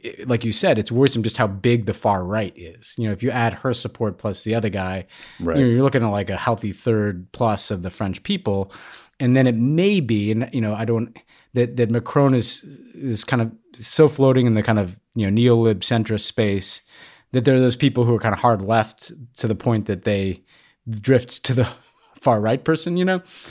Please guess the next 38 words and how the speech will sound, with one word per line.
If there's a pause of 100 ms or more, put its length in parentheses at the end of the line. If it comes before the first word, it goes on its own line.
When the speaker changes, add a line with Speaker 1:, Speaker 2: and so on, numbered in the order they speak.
(140)
Speaker 1:
Um, (380)
Speaker 2:
Right. (160)
Speaker 1:
I
still
f-
Speaker 2:
And
maybe
because
they
are
anti-immigrant,
right?
And
Speaker 1:
Yeah.
Speaker 2:
maybe
they're,
like, (160)
liberal
on
certain
things,
but
they're
just,
you
know,
apparently
these
messages
are
really
resonating,
and
no
one
in
French
politics